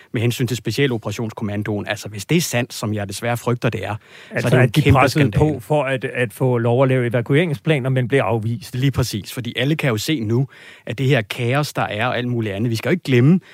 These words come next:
Speaker 1: at om fredag morgenen, øh, hvor Kabul, øh, så at sige, er presset fra alle sider, der ringer udenrigsministeren faktisk rundt til udenrigsordfører, øh, inklusive undertegnet, og om morgenen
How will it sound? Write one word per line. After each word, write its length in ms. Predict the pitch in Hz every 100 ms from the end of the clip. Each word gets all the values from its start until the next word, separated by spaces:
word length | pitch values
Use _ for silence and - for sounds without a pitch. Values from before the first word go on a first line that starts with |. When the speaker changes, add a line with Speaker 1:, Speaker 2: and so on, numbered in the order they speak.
| - - _
Speaker 1:
at 120 | - 131
om 140 | 120
fredag 440 | - 202 208 156
morgenen, 640 | 120 101 110 160 185 113 95 -
øh, 220 | 123 120
hvor 300 | 117 151 160 143
Kabul, 480 | - 120 135 147 170 -
øh, 220 | 127 113
så 160 | 113 147
at 80 | 127
sige, 160 | 143 117
er 40 |
presset 440 | - 113 117 170
fra 100 | 127
alle 140 | 107 139
sider, 320 | - 113 131 - - - -
der 120 | 147
ringer 180 | 165 160
udenrigsministeren 540 | 202 - 139 - 110
faktisk 440 | 98 147 - -
rundt 180 | 160 180
til 220 | - 131 -
udenrigsordfører, 840 | 135 156 143 101 104 110 95 101 -
øh, 100 | 123 120
inklusive 360 | 131 135 123
undertegnet, 600 | 101 113 127 104 - 107 -
og 100 | 104
om 80 | 131
morgenen 480 | 117 135 226 180